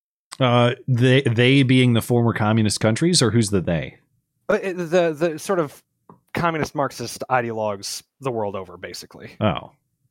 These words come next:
Speaker 2: Right. Um, particularly in the West, obviously. But,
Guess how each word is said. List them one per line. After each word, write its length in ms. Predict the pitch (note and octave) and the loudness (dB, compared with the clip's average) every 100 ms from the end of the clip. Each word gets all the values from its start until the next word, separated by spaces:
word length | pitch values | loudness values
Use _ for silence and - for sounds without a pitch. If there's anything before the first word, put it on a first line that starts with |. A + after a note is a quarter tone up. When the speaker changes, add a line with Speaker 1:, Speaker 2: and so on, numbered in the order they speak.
| _ _ _ _ - | _ _ _ _ -10
Speaker 2:
Right. 300 | G2+ F#2 G2+ _ _ _ _ _ _ _ - | -8 -8 -12 _ _ _ _ _ _ _ -6
Um, 680 | A#2+ A#2 A2+ G#2+ G2 F#2+ - _ _ _ _ _ - | -2 -2 -2 -6 -10 -18 -20 _ _ _ _ _ -16
particularly 440 | C3+ C#3+ A#2 G#2 | -6 -6 -6 -10
in 40 | G2 | -10
the 80 | |
West, 300 | G2+ F2+ F2 A2 | -8 -8 -8 -8
obviously. 560 | G2+ F2 - - - B2 C3 | -10 -12 -20 -20 -20 -20 -6
But, 220 | B2 | -6